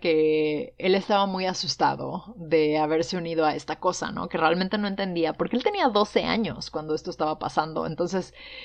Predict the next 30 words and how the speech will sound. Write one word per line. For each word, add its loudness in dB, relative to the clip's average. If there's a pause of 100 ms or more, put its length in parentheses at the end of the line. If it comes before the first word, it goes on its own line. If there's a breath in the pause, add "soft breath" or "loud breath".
(160 loud breath)
él 0
no 2
entendía 4
como 2
la 4
magnitud 4
de 6
lo 2
que 2
había 2
hecho, 2
ni, -6
y, -2
y 10
no 8
describe 4
mucho 4
realmente 4
cuáles 2
eran 0
como -2
las 0
ceremonias -2
y -4
todo 4
que -2
ocurría, 2
¿no? -2
O -2
sea, 0